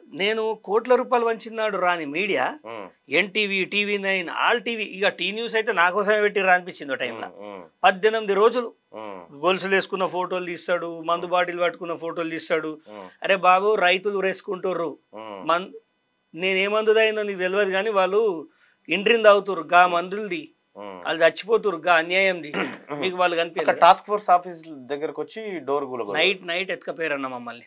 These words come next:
Speaker 2: ఉమ్.
Speaker 1: నైట్
Speaker 2: ఎక్కడికి తీసుకుపోయారు?
Speaker 1: ఆ, వెస్ట్ జోన్ టాస్క్ ఫోర్స్ తీసుకుపోయారు.
Speaker 2: ఎక్కడ ఉంది అది?
Speaker 1: అది మన సికింద్రాబాద్ ప్యాటర్న్.
Speaker 2: ఆ, ఆ, ప్యాటర్న్ దగ్గర.
Speaker 1: అలా తీసుకుపోయి ఎట్లా అంటే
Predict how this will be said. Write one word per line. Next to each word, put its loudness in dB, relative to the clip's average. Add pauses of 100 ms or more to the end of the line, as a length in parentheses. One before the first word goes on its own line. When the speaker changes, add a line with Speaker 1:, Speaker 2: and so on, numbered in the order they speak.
Speaker 2:
ఉమ్. -12 (120)
Speaker 1:
నైట్ 0
Speaker 2:
ఎక్కడికి -2
తీసుకుపోయారు? -10 (340)
Speaker 1:
ఆ, -4 (400)
వెస్ట్ 2
జోన్ 0
టాస్క్ -2
ఫోర్స్ -8
తీసుకుపోయారు. -18
Speaker 2:
ఎక్కడ -10
ఉంది -12
అది? -20
Speaker 1:
అది -14
మన -2
సికింద్రాబాద్ 2
ప్యాటర్న్. 2
Speaker 2:
ఆ, 4
ఆ, 2
ప్యాటర్న్ -2
దగ్గర. -4
Speaker 1:
అలా 4
తీసుకుపోయి -2 (600)
ఎట్లా -2
అంటే -2